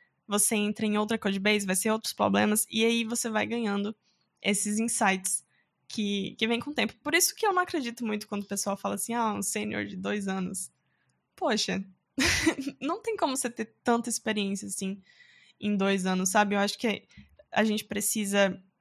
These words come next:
balancear um pouco mais as coisas pra entender. É,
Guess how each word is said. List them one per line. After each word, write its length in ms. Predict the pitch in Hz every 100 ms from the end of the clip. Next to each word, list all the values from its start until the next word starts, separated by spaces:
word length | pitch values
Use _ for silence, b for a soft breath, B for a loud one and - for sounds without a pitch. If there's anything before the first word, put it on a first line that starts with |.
| _ _ _ - 269
balancear 520 | 247 220 226 - 208
um 60 |
pouco 280 | 208 180 -
mais 200 | 185 185
as 140 | 185 -
coisas 340 | 185 185 196
pra 120 | 196
entender. 460 | 196 196 190 185 185 b b b b b -
É, 600 | 185 185 - - - -